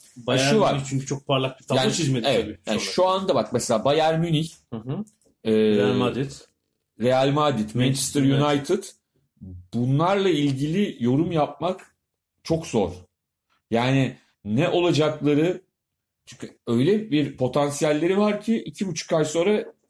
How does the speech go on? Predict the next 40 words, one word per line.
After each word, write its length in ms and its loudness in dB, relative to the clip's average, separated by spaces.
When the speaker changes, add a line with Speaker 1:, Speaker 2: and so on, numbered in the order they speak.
Speaker 2:
vay 360 2
be 120 2
diyebiliriz. 500 2
Ya 120 0
bu 100 -8
tip 180 -6
takımların, 560 -2
işte 120 -10
Ch-, 320 -8
Chelsea'nin 440 0
Avrupa 300 2
şampiyonluğunu 640 0
hatırla, 440 0
iki 260 -14
bin 60 -8
on 100 -4
ikideki 540 -4
en 240 0
kötü 220 -2
ta-, 300 2
yani 300 0
son 220 0
on 200 0
beş 240 0
yılın 200 0
belki 440 0
Abramovich 520 2
döneminin 300 0
en 200 2
kötü 240 -2
Chelsea'lerinden 760 0
biri 300 -4
Şampiyonlar 560 -2
Ligi'ni 200 -4
kazandı. 540 -2
Speaker 1:
E, 80 -12
şeyde 340 -6
de 40 -2
oluyor 240 -2
mesela, 280 -10